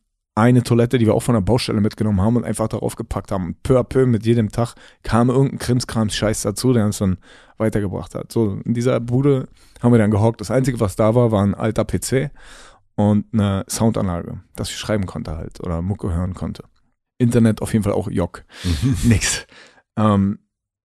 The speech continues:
Speaker 1: so, und wie sah der Tag aus? Dann sind wir, bin ich wahrscheinlich, ähm, in den Thai-Park gegangen, da habe ich mich mit den Jungs getroffen. Wir hatten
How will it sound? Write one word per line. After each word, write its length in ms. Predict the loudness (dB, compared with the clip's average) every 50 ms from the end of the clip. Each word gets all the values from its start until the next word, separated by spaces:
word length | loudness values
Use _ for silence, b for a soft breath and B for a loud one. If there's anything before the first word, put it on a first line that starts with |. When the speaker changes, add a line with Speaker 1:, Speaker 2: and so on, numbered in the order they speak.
| _ _ _ _
Speaker 1:
so, 220 | -4 -2 0 0
und 100 | 0 0
wie 60 | 0
sah 160 | 2 4 4
der 100 | 4 2 0
Tag 240 | 0 -2 -2 -2 -2
aus? 300 | -2 -2 -2 -4 -6 -4
Dann 160 | -2 -2 -2
sind 140 | 0 -2 -4
wir, 60 | -2
bin 120 | 0 0 0
ich 120 | 0 -2
wahrscheinlich, 580 | -4 -2 0 0 2 2 2 0 -2 -6 -12 -6
ähm, 280 | -2 0 0 0 0 -2 -2
in 180 | -2 -2 -2
den 60 | -2 -2
Thai-Park 360 | -2 -2 0 0 -2 -2 -2
gegangen, 320 | -4 -4 -2 -2 -2 0
da 60 | -2
habe 100 | -4 -4
ich 80 | -6 -10
mich 140 | -12 -10 -12
mit 100 | -6 -2
den 80 | 0 2
Jungs 220 | 2 0 0 -4
getroffen. 400 | -6 -6 -2 -2 -2 -2 0 -2
Wir 80 | -2 -2
hatten 140 | -2 -2